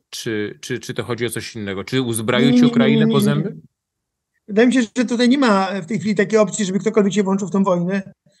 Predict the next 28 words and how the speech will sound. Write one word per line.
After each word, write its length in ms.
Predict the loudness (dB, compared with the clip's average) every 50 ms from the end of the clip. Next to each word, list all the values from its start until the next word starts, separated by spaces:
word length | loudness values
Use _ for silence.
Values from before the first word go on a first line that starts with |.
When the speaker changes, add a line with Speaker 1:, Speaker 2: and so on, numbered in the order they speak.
| _
Speaker 2:
militarnie 540 | 0 2 2 4 4 4 4 4 2 2 2
i 120 | 2 0 -2
przez 200 | -4 -4 -4 -2
udział 180 | -2 -2 -2
swoich 240 | -2 -4 -4 -4 -2
wojsk. 400 | -2 -2 -2 -2 -4 -8 -14 _ _ _ _ _ _ _ _
Natomiast 360 | -10 -4 0 2 4 4 4 4
moim 220 | 4 6 6 6 6
zdaniem 360 | 6 4 4 4 4 4 4
realne 380 | 4 4 4 4 4 4 4
jest 180 | 2 2 2 0
to, 120 | 0 0
że, 280 | 0 0 0 0 -2 -2 -4 -10 _ _ _ _ _
że 220 | -8 -4 -4 -4 -2
ci 260 | -4 -4 -4 -2 0
dwaj 160 | 2 2 2
panowie 500 | 2 4 4 4 6 6 6 4 4 2
z 60 | 2
Waszyngtonu 520 | -2 -4 -4 -4 -4 -2 2 2 4 4 4
i 60 | 4
z 100 | 2 -2
Pekinu 500 | -6 -4 -2 0 2 2 2 0 -4 -10 _ _ _ _ _
porozumieją 680 | 0 2 4 4 6 6 6 6 6 6 6 6 4
się, 540 | 2 0 0 0 0 0 -2 -4 -6 -8 -12 _ _ _ _ _ _ _ _ -4
e, 40 | -2 0 0 2 2 2 0 0 0 0 -2 -4 -4
żeby 280 | -4 -4 -4 -4 -2 0
tą 200 | 0 2 2 4
wojnę 500 | 4 4 4 4 2 2 2 0 0